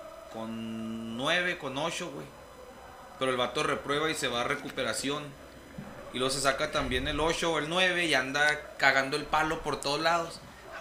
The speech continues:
"Huevo, nueve, putos, les dije, les dije". Sí, güey, pero en tu segunda oportunidad, güey, nosotros ya estamos de vacaciones. Entonces hay que darle calmados.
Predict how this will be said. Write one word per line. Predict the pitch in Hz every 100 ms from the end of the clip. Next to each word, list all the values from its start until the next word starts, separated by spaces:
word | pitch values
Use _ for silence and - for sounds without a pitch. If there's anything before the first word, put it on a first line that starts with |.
| 196
"Huevo, | - - 311
nueve, | 277 262 339 339 349
putos, | 339 - 302
les | 285 233
dije, | 254 370 381 339 320
les | 294 -
dije". | 302 370 - 349 302 247 - - -
Sí, | - 240 277 240
güey, | 247 -
pero | 190
en | 175
tu | 170 160
segunda | - 151 165 208
oportunidad, | 220 208 196 180 156 165 208 214
güey, | 190 180
nosotros | 147 143 180 180 165
ya |
estamos | 170 - 190 196
de |
vacaciones. | 190 170 151 - 156 190 214 196 - - - - - - - -
Entonces | - 131 143
hay | 165
que | 143
darle | 180 175 185
calmados. | 185 147 151 175 202 196 165 -